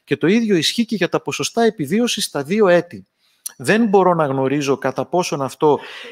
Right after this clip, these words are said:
είχε, ε, επηρέασε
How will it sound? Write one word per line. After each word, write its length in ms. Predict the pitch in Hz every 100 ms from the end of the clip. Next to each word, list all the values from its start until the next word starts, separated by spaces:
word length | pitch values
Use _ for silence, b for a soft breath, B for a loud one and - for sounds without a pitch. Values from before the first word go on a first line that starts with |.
| B
είχε, 600 | - 180 190 - 147 117 - _ -
ε, 400 | 143 139 135 -
επηρέασε 880 | 147 - 135 180 208 156 - 117 107